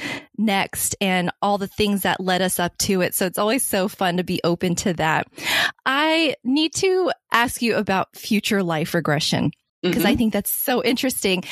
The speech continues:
Speaker 1: 'cause we always hear about past life regression. Unless this is up and coming, I, <sighs> this is probably the first time all year <laughs> that I've heard about future life regression. Can you dive into that just a bit more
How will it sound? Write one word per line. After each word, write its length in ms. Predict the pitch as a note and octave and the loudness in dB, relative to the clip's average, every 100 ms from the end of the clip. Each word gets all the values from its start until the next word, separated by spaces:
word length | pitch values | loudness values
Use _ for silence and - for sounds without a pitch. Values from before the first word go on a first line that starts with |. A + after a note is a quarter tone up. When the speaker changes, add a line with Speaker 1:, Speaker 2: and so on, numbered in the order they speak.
| - - - | -4 -4 0
Speaker 1:
'cause 220 | D4 A#3 | -2 0
we 100 | C#4 | 0
always 300 | D#4 F#4+ G#4 | 2 0 -2
hear 200 | - D4 | -2 -2
about 280 | C#4+ C#4+ - | 0 -2 -2
past 360 | - A4+ - - | 0 0 0 -2
life 220 | F#3+ - | -2 -2
regression. 640 | G#3+ F#3+ D#3+ - E3 C3+ - - - | 0 0 0 0 0 0 -4 -6 -2
Unless 360 | B3 B3+ - | 0 0 0
this 200 | D4 C4 | -2 0
is 140 | C4 G3+ | 0 0
up 180 | A#3 | 0
and 160 | B3 A3+ | 0 -2
coming, 480 | A3+ A3 A3 C4+ F#4 - - _ _ - | -2 0 2 0 0 -4 -8 _ _ -4
I, 540 | G3+ G#3 G3+ G3+ G3 - _ | 0 2 2 2 0 -4 _
<sighs> 220 | _ _ | _ _
this 720 | - - - - - - - A3+ | 2 2 2 -6 -16 -20 -4 -4
is 60 | |
probably 240 | A#3+ C4 A#3 | 0 0 0
the 60 | |
first 280 | G3+ A3+ B3 | 0 -2 0
time 180 | A#3+ A3+ | -2 0
all 100 | G3+ | 0
year 460 | G#3 F#3+ A#3+ G3+ - - | -2 0 0 0 -2 -4
<laughs> 460 | - - - B4 | -4 -6 -2 0
that 280 | G4 D4 C#4 | 2 0 0
I've 120 | C#4 | 2
heard 180 | G4 D4 | 2 0
about 300 | D4+ C#4 - | 2 2 0
future 420 | - A#3+ - C#4 | 0 -2 0 0
life 300 | D4+ D#4 D#4+ | 2 0 0
regression. 500 | A4+ D#4+ E4 - G#4 A4 - - - - | -2 2 0 0 0 0 -2 -6 -6 -4
Can 240 | - F#4 F4 | -2 0 2
you 380 | F4 F#4 G4 - - _ - | 2 2 2 -2 -8 _ -2
dive 260 | B3+ C4+ | 0 2
into 280 | - C#4 D#4+ | 2 0 0
that 200 | C#4+ C#4+ | 0 0
just 220 | C#4 - | -2 -2
a 60 | D4 | 0
bit 200 | C4 B3 | 0 0
more 400 | G#3+ F#3+ G3+ | 0 2 0